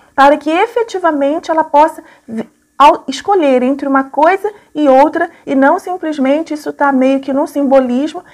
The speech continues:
e, e a gente já sabe que existe essa dificuldade de simbolizar, por exemplo, "Você quer água ou suco?", mas ela não tá vendo nem o copo d'água, nem o suco. Não tô querendo dizer que ela não sabe, tô querendo mostrar que as possibilidades com ela vendo,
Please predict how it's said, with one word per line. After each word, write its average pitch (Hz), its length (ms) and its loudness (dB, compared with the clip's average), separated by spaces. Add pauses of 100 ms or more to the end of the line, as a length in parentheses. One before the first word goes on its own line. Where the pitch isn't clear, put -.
(140)
e, 277 220 -4
e 247 340 -4
a 240 80 -4
gente 240 220 -4
já 269 140 0
sabe 233 280 -4
que 247 100 -6
existe 269 420 -4
essa 311 180 -4
dificuldade 233 720 -6 (280)
de 254 200 0
simbolizar, 254 720 2
por 302 80 -4
exemplo, 226 460 -6
"Você 262 240 -4
quer 294 160 0
água 339 400 2
ou 330 100 -2
suco?", 247 420 -8
mas 233 160 -4
ela 247 200 -2
não 294 160 -4
tá 370 100 -6
vendo 226 300 -6
nem 254 140 0
o 302 60 -4
copo 277 240 -4
d'água, 277 360 2
nem 285 100 -2
o 320 80 -8
suco. - 400 -18 (340)
Não 240 140 -2
tô 262 100 2
querendo 285 280 2
dizer 285 180 -6
que 311 80 -2
ela 320 120 2
não 392 140 -4
sabe, 214 460 -8 (180)
tô 226 120 -8
querendo 240 320 -2
mostrar 262 560 -2
que 226 240 -8 (240)
as 240 120 -4
possibilidades 302 880 -2
com 247 180 -4
ela 220 240 -2
vendo, 311 520 0